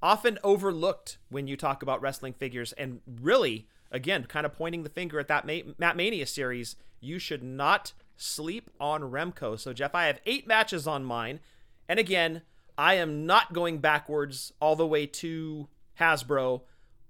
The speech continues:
or Galoob or Remco or L J N. All of my stuff starts at Jakks to current day. With match number one, to kind of go along with your theme of tag teams, Jeff,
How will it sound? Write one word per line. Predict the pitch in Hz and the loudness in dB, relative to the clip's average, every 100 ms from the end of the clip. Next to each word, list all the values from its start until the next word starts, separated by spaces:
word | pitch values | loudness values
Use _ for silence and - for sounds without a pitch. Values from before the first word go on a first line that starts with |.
| - | -2
or | 185 208 226 233 233 123 | 4 6 8 6 2 0
Galoob | 165 143 135 135 135 - | 2 2 0 -2 -4 -2
or | 170 202 | 0 2
Remco | 170 156 156 151 147 | 2 0 0 2 4
or | 160 156 - | 6 4 4
L | 151 151 | 2 2
J | 135 135 123 | 2 0 0
N. | 117 117 123 - - - | -2 -4 -8 -18 -8 4
All | 175 220 | 6 6
of | 175 | 4
my | 180 170 | 4 4
stuff | - 165 156 | 2 0 0
starts | - 151 147 - | 0 2 0 0
at | 143 135 | -2 -2
Jakks | 110 139 131 - - - _ | -4 0 0 -2 -8 -12 _
to | - 220 214 202 | -10 -6 -6 -6
current | - 170 156 151 123 | -8 -6 -4 -4 -6
day. | 127 131 110 87 - - - - _ _ _ - - | -4 -2 -4 -8 -18 -20 -20 -20 _ _ _ -20 -18
With | 113 156 269 262 - - | -2 6 6 4 -6 -8
match | 139 151 - 147 | 0 2 0 -4
number | 131 123 | -4 -2
one, | 120 120 117 156 240 - _ _ - - - | -4 -4 -6 -8 -10 -18 _ _ -20 -20 -16
to | |
kind | - 151 135 | -4 -2 -2
of | 113 | 0
go | 147 143 | 2 4
along | 143 139 | 2 0
with | 131 - | -4 -4
your | 143 175 | -4 -4
theme | - 160 123 | -4 -6 -6
of | - | 0
tag | 180 262 233 | 6 6 6
teams, | - 127 110 104 | -4 -10 -10 -8
Jeff, | 113 104 - | -8 -8 -12